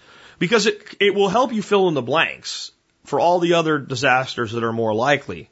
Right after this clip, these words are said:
Just don't start there. That's why I put it at the end. If you'll do this type of an analysis, you'll come to a couple conclusions. Number one, there's a reason for preparedness. We need to do it. It's,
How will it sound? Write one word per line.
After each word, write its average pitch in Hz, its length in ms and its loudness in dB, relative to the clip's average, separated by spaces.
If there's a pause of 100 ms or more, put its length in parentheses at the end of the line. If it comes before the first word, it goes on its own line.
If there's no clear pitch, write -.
(100)
Just - 140 -10
don't 226 120 2
start 135 400 0
there. 90 120 -8
That's 85 120 -12
why 143 80 2
I 135 40 0
put 139 160 -2
it 131 40 0
at 98 120 -4
the 95 120 -10
end. 110 260 -8 (1500)
If 156 120 2
you'll 349 200 4
do 285 180 4
this 220 220 2
type 196 240 2
of 147 160 -2
an 135 80 0
analysis, 123 960 0 (1900)
you'll 208 280 2
come 269 220 4
to 226 80 4
a 180 80 4
couple 151 300 2
conclusions. 135 760 0
Number 170 260 4
one, 139 560 2
there's 190 340 -2
a 170 60 4
reason 160 360 2
for 113 160 -6
preparedness. 120 580 0
We 151 100 -2
need 160 200 0
to 139 60 -6
do 139 280 2
it. 147 160 2
It's, - 280 -6